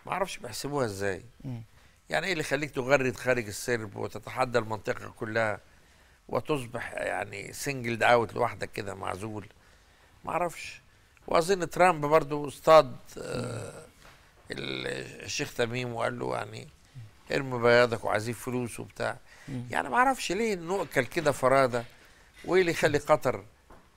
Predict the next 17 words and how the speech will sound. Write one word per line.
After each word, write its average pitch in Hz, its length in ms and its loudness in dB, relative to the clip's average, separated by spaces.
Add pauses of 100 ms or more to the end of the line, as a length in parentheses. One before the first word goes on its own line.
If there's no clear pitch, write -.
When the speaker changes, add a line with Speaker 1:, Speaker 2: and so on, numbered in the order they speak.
(140)
Speaker 1:
تعادي 120 480 6
مصر؟ 110 380 -4
إيه 151 200 -4
اللي 139 120 -2
يخلي 135 260 -4
قطر 131 340 -2
تحتضن 113 640 -4 (560)
التيارات 117 500 4
المتطرفة؟ 107 720 -4 (600)
إيه 156 80 0
اللي 156 120 4
Speaker 2:
مم. 113 40 -4
Speaker 1:
يخلي 139 180 0
قطر 143 420 0 (500)
تستقبل 127 440 -2
بعض 117 260 4
الإرهابيين؟ 104 720 -6